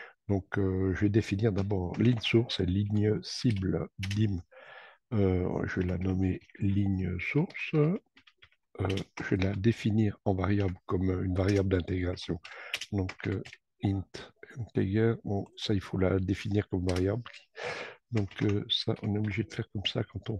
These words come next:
parle de, de chiffres. Donc, dim, on va, euh, le deuxième, on va l'appeler, euh, ligne cible. Ligne cible, donc ça, ça, c'est la ligne cible, ça sera la ligne où on va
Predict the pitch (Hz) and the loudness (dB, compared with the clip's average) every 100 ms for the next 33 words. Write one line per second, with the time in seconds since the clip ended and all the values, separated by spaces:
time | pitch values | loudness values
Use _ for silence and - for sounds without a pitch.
0 | - 104 98 95 101 101 98 104 - 120 | -2 2 2 2 2 2 0 -2 -6 -2
1 | 107 101 - 123 - - _ - - - | -2 -2 -2 -4 -4 -18 _ -20 -20 -20
2 | - - - - - _ - 113 107 - | -20 -20 -20 -20 -20 _ -6 -4 -4 -6
3 | - - - 107 113 117 113 113 110 113 | -18 -16 -10 -4 -2 0 0 -2 -2 -2
4 | 117 120 - 113 101 95 - 113 104 104 | -4 -8 -8 -4 -2 -2 -4 0 2 2
5 | 101 110 98 107 101 98 95 95 - 101 | 2 2 2 2 2 2 2 0 -2 0
6 | 101 98 98 98 98 98 98 95 101 98 | 2 2 0 -2 -2 -2 0 0 0 0
7 | 95 95 95 92 - 131 110 120 _ - | -2 -2 -2 -2 0 2 2 -2 _ -18
8 | - - - - - - 113 95 - 113 | -16 -18 -18 -20 -20 -8 -2 -2 0 0
9 | 107 95 - 107 - - - 95 92 87 | 2 2 2 0 0 -2 4 6 4 2
10 | 123 123 87 - - 95 92 104 120 117 | 0 0 -2 -4 -2 0 2 2 4 4
11 | 117 - 120 107 98 98 120 | 2 0 2 4 6 6 4